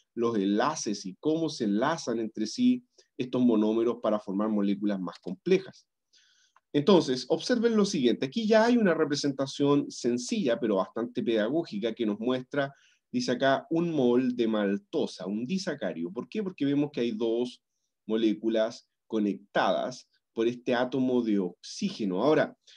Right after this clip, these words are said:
dicho sea de paso, vamos a encontrar muchas representaciones. Obviamente estas dos moléculas están simplificadas, están incluso hasta pintadas de color verde. Les faltan grupos funcionales acá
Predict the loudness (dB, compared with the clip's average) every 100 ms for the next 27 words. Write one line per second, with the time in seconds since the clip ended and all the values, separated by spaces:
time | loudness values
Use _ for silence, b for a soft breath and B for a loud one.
0 | b _ -4 -2 0 4 4 4 2 0
1 | 0 2 4 4 4 2 0 2 2 2
2 | 2 0 0 -2 -2 -4 -2 -2 -4 -6
3 | 0 2 2 -2 0 0 4 2 2 0
4 | -2 -2 2 2 4 2 2 2 2 -2
5 | b b _ -18 -2 2 2 0 -10 _
6 | 2 4 4 -2 -4 -4 -2 2 4 4
7 | 2 -2 -2 -4 -6 -4 -2 -2 -6 0
8 | 2 4 0 -2 0 0 0 0 0 0
9 | -2 -2 0 2 2 0 -2 0 -2 -4
10 | -2 -2 -2 -2 0 0 2 0 0 -2
11 | -2